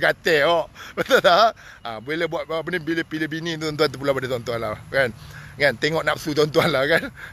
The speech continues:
Kan? Nafsu saya lain, nafsu tuan-tuan lain, kan? Okey? So, tuan-tuan, Assalamualaikum warahmatullahi wabarakatuh. Saya Faizul Ikwan, tuan-tuan dan puan. Pagi ni, tajuk saya adalah, uh,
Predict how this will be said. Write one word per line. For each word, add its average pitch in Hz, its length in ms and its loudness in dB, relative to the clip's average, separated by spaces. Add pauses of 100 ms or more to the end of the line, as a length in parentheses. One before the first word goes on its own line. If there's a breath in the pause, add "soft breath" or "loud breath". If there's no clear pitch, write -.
Kan? 147 240 2
Nafsu 123 320 -8
saya 156 240 2
lain, 190 160 2
nafsu 131 240 -8
tuan-tuan 147 400 -2
lain, 185 320 2
kan? 135 240 0 (320 loud breath)
Okey? 156 320 2 (320 loud breath)
So, 226 80 8
tuan-tuan, 196 400 2
Assalamualaikum 156 640 -2
warahmatullahi 143 640 -6
wabarakatuh. 139 560 -6 (500 loud breath)
Saya 175 300 -2
Faizul 143 340 -4
Ikwan, 143 320 0
tuan-tuan 120 300 -6
dan 120 160 -8
puan. 143 240 0 (320)
Pagi 151 260 -2
ni, 220 300 -2 (460 loud breath)
tajuk 160 320 0
saya 170 260 4
adalah, 143 260 2 (960 loud breath)
uh, 131 320 -2